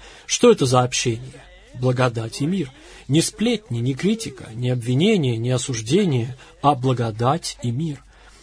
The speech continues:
Благодать — это просто Бог для нашего наслаждения. Когда Бог становится нашей долей,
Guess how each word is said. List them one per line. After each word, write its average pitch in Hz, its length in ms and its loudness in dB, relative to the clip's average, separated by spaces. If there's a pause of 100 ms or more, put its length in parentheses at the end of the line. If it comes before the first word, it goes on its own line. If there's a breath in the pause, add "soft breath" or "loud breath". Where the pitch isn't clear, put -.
(140 soft breath)
Благодать — 151 580 4
это 165 140 -2
просто 214 400 2
Бог 143 560 4 (140)
для 127 180 2
нашего 117 460 -4
наслаждения. 113 840 -4 (600 loud breath)
Когда 156 300 4
Бог 233 200 4
становится 202 500 4
нашей 170 320 4
долей, 131 600 4